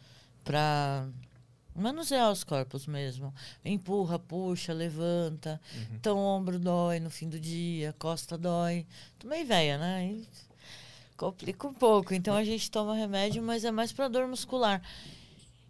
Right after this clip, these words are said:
Speaker 1: Eu já ouvi, eu não posso afirmar, mas de pessoas que fizeram acompanhamento psicológico e tomaram antidepressivos.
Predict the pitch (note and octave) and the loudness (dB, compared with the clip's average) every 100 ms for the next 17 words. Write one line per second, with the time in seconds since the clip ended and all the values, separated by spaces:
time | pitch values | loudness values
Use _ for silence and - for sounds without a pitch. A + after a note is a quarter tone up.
0 | - D#4 E4 E4+ D#4 A#3 A3+ A#3+ C4+ A3+ | 4 4 6 6 4 2 2 2 2 2
1 | G3+ F#3+ F#3 F#3+ F3+ A3 F#3+ E3+ G#3 A#3 | 2 0 0 -2 -2 0 2 4 6 6
2 | F3+ D#3 D#3+ - - G#3+ G#3 G3+ - A3 | 6 2 -2 -6 -2 0 2 0 -2 -8
3 | G3 C#4 A3 G3 F#3+ A3 F#3+ F3+ D3+ E3 | -6 -4 2 4 6 6 4 -2 -4 -2
4 | E3 E3 - - A3 G#3+ D#3+ E3 E3 C#3 | -2 -6 -10 -6 0 2 2 2 -2 -4
5 | - - F3 D#3+ D3+ D#3+ F3 - E3 E3+ | -14 -8 -6 -2 -2 -2 -4 -6 -8 -4
6 | G#3+ A3 - F3+ F#3+ F#3 D#3 D#3+ E3+ | -2 -2 -4 -4 -4 -4 -6 -8 -10